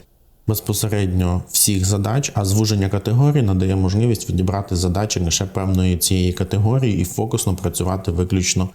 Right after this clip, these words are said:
з ними. Такі можливості G Plus C R M надають можливість відтворювати складні бізнес-процеси, але при цьому просто допомагати відділу продажу тримати фокус на ключових задачах певної категорії.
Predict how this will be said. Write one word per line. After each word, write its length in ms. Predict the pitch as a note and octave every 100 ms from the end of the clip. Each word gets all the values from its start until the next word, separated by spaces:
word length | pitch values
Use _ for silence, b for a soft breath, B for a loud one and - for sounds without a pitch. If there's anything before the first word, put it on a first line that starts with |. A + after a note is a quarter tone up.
| _ -
з 140 | G#2+
ними. 280 | G2 F#2+ E2 - B B -
Такі 400 | G2+ - - A#2+
можливості 680 | G#2+ G2+ G#2+ F#2+ F#2 -
G 260 | F#2 G2 -
Plus 100 | F#2+
C 260 | - G2+ G2
R 40 |
M 100 | D3+
надають 360 | G#2+ F2+ G2 F#2+
можливість 500 | F#2+ G2+ F#2 F2+ F#2
відтворювати 640 | F2+ G2+ F#2 F#2 F2+ F2+
складні 480 | - A2 G#2 F#2+ F2+
бізнес-процеси, 920 | E2 F#2 F#2 - F#2+ G#2 G#2 - C#3 - _ _ _ _ _ _ -
але 360 | G#2+ A2 D#3 F#3
при 140 | - G2
цьому 400 | - C3+ D3 B2+ -
просто 460 | A2+ G#2+ G#2 - F2+
допомагати 760 | G2 F#2 F#2 G2 A2 C#3+ G#2
відділу 380 | F#2+ F#2+ F2+ E2
продажу 400 | G#2 A2 C3 G#2+
тримати 420 | F2 F#2+ F#2 F#2
фокус 680 | F#2 - A2 A2 C#3 C#3 -
на 300 | F#2+ F#2+ A#2+
ключових 600 | - G2 - F#2 G2 F2+
задачах 480 | E2+ F2 G2 A#2+ G#2
певної 380 | - F#2 F2+ F#2
категорії. 600 | - G2 G2 F2 F2